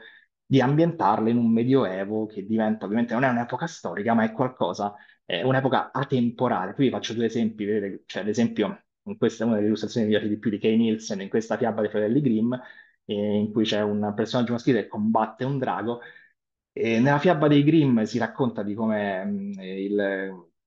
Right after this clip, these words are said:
ci fosse una donna prigioniera di una chiesa, e guardate Kay Nielsen come, eh, immagina questa chiesa, la immagina come questa sorta di scrigno gotico,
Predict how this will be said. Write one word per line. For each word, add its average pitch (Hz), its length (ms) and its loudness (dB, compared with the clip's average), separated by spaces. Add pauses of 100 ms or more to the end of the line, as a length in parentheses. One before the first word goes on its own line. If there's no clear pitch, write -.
(540)
ci - 140 -4
fosse 127 320 0
una 107 460 2
donna 113 400 0
prigioniera 120 480 2
di 104 80 -2
una 113 180 0
chiesa, 117 640 -4
e 123 80 -8
guardate 127 300 4
Kay 127 180 0
Nielsen 123 400 -2
come, 113 460 -2
eh, 104 400 -6
immagina 117 560 2
questa 113 280 -6
chiesa, 95 440 -4 (240)
la 123 100 -2
immagina 139 360 4
come 117 140 2
questa 131 200 0
sorta 135 220 0
di 113 80 4
scrigno 120 640 0
gotico, 123 640 -2